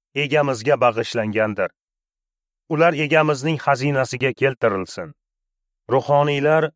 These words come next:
burg'ularni chaldilar. Xalq burg'u tovushini eshitishi bilanoq baland ovoz bilan baqirgan edi, butun shahar devorlari qulab tushdi. Isroil jangchilari turgan joylaridan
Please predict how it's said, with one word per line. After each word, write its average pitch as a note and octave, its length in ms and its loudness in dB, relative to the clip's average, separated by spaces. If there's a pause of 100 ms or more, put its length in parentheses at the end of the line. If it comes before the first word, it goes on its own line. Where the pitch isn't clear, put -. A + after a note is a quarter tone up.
(160)
burg'ularni B2+ 800 0
chaldilar. F#2+ 500 -2 (760)
Xalq F3+ 340 2 (520)
burg'u E3 380 0
tovushini E3+ 560 0
eshitishi - 560 -4
bilanoq C3+ 460 0 (480)
baland D#3+ 380 2
ovoz D#3 360 2
bilan C#3+ 280 0
baqirgan C3+ 460 -2
edi, D#3+ 260 0 (600)
butun F#3 300 0
shahar D#3+ 400 0
devorlari C3 540 0
qulab A2+ 340 -2
tushdi. - 360 -12 (1000)
Isroil C#3 480 0
jangchilari C3+ 580 0
turgan C#3+ 400 -2
joylaridan C3 720 0